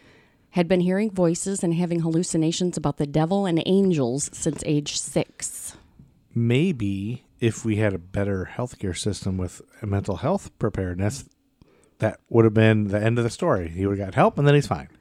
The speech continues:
Speaker 1: At age ten, he started feeling the impulse to kill.
Speaker 2: Oh, my goodness.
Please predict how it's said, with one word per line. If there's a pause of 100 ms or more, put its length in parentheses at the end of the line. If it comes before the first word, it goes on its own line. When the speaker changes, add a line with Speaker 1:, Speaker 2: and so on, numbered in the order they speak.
(720)
Speaker 1:
At (180)
age
ten,
he
started
feeling
the
impulse
to
kill. (120)
Speaker 2:
Oh,
my
goodness.